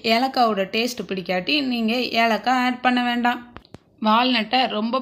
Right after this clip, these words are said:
பவுடரா அரைக்கணும்னு அவசியம் இல்ல, திரு திருன்னு அரைச்சுக்கோங்க, அப்பந்தான் அல்வா நல்லா இருக்கும். ஒரு பேன்ல ரெண்டு டீஸ்பூன் நெய்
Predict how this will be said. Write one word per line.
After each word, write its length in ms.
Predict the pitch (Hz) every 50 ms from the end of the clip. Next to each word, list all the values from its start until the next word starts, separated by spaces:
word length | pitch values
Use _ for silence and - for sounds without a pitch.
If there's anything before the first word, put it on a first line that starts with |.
| 262 -
பவுடரா 400 | 214 214 226 254 277 277 262 247 220
அரைக்கணும்னு 500 | 208 208 208 - 208 208 220 226 214 190 185
அவசியம் 320 | 196 185 - 220 202 190
இல்ல, 160 | 185 196 226 269 254 -
திரு 180 | 254 247 269 254 -
திருன்னு 260 | 254 247 262 254 220
அரைச்சுக்கோங்க, 480 | 202 196 - - 202 - 196 190 196 233 262 220
அப்பந்தான் 360 | - 208 202 208 240 247 208
அல்வா 220 | 196 202 214 220 220 214 190
நல்லா 200 | 185 185 190 190 180
இருக்கும். 260 | 170 - - - - - - - - _ _ _ _ - - _ _ _ _ _ - 285 240
ஒரு 140 | 214 214 202 - - 214
பேன்ல 360 | 214 226 233 226 220 220 240 269 262 220 - - _ - - 214
ரெண்டு 240 | 220 233 233 226 220 180 -
டீஸ்பூன் 460 | 214 214 214 - - - 233 254 254 - - 226 220
நெய் 220 | 214 226 247 262